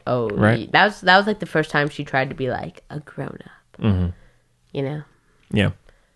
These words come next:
Speaker 1: Max Irons is in it. It's weird.
Speaker 2: Sure.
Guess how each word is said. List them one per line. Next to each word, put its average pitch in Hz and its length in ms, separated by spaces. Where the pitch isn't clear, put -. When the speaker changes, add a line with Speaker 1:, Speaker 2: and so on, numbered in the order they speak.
Speaker 1:
Max 139 240
Irons 131 340
is 151 120
in 147 140
it. 156 220
It's - 120
weird. 143 380
Speaker 2:
Sure. 110 300